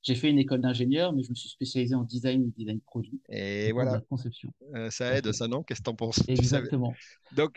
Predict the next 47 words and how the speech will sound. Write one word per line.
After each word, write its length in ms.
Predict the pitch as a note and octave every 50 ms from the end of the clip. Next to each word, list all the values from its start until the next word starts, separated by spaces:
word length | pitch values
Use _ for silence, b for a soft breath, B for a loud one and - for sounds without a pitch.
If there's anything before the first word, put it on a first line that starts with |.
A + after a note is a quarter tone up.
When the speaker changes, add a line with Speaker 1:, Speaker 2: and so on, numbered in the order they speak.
| -
Speaker 2:
du 160 | D#3+ C#3 F3 D#3
coup, 200 | - A3 G3 D#3 -
on 60 | C#3+
va 100 | D3+ E3
dire 160 | E3 G#3+ G#3
un 80 | F#3 D#3+
truc 220 | - F#3 F#3+ -
aussi 180 | E3+ D#3 - E3+
qui 120 | - -
va 120 | C#3+ C3 A#2
aider. 240 | A2 B2 E3 G3+ G3+
Euh, 300 | D3 B2+ A#2+ A2 A2 A2
moi, 400 | A2+ B2+ C#3+ D3 C#3 B2+ A2+ G#2+
moi, 200 | B2+ B2+ C#3+ D3
c'était 240 | - D#3 - - C#3
mon 160 | C3+ C#3 C3+
cas 140 | - C#3 B2
aussi, 400 | A#2 A2+ - - E3+ G#3 G#3+ F#3
mais 140 | C#3+ B2+
moi, 100 | B2 C3+
je 60 | C3 -
suis 80 | -
passé 180 | - C#3 C3+ C3
à 60 | B2
Speaker 1:
Mm. 20 |
Speaker 2:
côté. 260 | - - A2 - D#3 E3+
Ton 180 | - D#3+ D3 -
père 320 | - D3 C#3+ A#2+ A2 - _ _ -
est 260 | A#2 G#2 F#2+ F#2 F2+
bricoleur. 760 | E2+ F2+ G2+ - - F#3 - - C#3+ B2 A#2 D3+ G#3+ - - _ _ _ _ _ _ _ _ _ _ - A#2+
Speaker 1:
Exactement. 480 | A#2 A2+ A2 G#2+ A2+ - - - A2
Speaker 2:
Bricoleur 420 | A2 C3 C#3 B2+ - C#3+ B2+ A#2+ -
Speaker 1:
Plus 120 | - E3+
que 40 | G3+
Speaker 2:
plus, 140 | G3 D3 B2
hein. 60 | A#2+
Speaker 1:
bricoleur, 260 | A#2+ A#2+ C#3+ D3+ F3+ D#3+ B2
ouais. 60 | A#2 - -
Speaker 2:
Ouais, 160 | B2 A#2+ A#2+
Speaker 1:
Ouais, 80 | B2 A#2+
Speaker 2:
voilà, 160 | A#2+ A#2+ A#2
Speaker 1:
tout 60 | G#2+
à 40 | G2+
fait. 40 | G2+
Speaker 2:
bricoleur 460 | G2 A#2+ C3 A#2+ B2+ B2+ B2 A#2+ -
plus, 200 | - D#3+ D#3+ D#3
plus. 360 | - - D#3 E3+ G#3+ - -